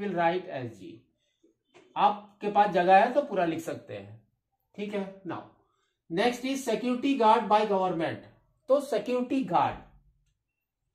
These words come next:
by government, तो we will write security guard by government, जीओवीटी।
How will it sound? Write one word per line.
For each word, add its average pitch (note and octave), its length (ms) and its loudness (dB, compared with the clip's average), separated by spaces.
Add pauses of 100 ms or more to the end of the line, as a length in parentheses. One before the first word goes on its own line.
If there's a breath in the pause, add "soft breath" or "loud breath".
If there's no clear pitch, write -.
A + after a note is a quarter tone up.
(280)
by E3 300 2 (140)
government, D3 680 0 (260)
तो A#3 120 -4
we G#3+ 240 -6
will A3+ 160 -4
write F#3+ 380 2
security G#3 600 -6 (120)
guard D#3 480 2 (1200)
by F3 220 4 (500)
government, B2 640 -6 (540)
जीओवीटी। E3+ 1200 -4